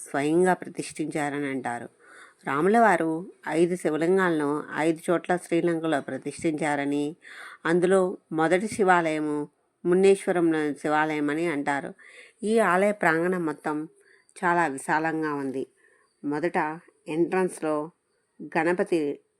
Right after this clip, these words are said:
షోడశ గణపతులు అంటే నాట్య గణపతులని అనుకుంటున్నాను నేను. ఆ విగ్రహాలన్నీ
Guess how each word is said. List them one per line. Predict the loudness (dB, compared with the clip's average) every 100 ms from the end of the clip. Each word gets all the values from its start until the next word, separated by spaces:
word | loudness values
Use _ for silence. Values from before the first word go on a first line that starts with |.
| -18
షోడశ | -2 0 2 0
గణపతులు | 0 0 0 -4 -6 -8 -8 -6
అంటే | -4 -2 -4 -8 -10
నాట్య | -2 0 0 0 0
గణపతులని | 2 0 0 -2 0 0
అనుకుంటున్నాను | 0 -2 -2 -4 -4 -2 -2 -2 -4
నేను. | -4 -4 -8 -12 -20 -20 -20 -20 _
ఆ | -4 -2
విగ్రహాలన్నీ | -2 -2 -2 2 2 4 2 0